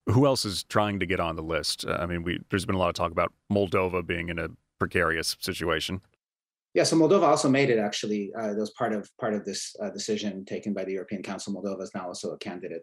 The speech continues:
Speaker 2: state, and that has geopolitical, um, uh, reasons behind it, uh, because Moldova is one of these countries that, that has also, uh,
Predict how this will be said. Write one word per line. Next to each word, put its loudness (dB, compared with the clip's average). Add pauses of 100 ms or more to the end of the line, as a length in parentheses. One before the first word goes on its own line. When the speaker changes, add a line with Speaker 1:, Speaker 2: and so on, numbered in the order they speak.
Speaker 2:
state, -2
and -2
that -2
has -4
geopolitical, -2 (240)
um, -12 (600)
uh, -4
reasons 0
behind 0
it, -4 (160)
uh, -6
because -4
Moldova 2
is 2
one 0
of 2
these 0
countries -4
that, -2 (120)
that -2
has -4
also, -2
uh, -12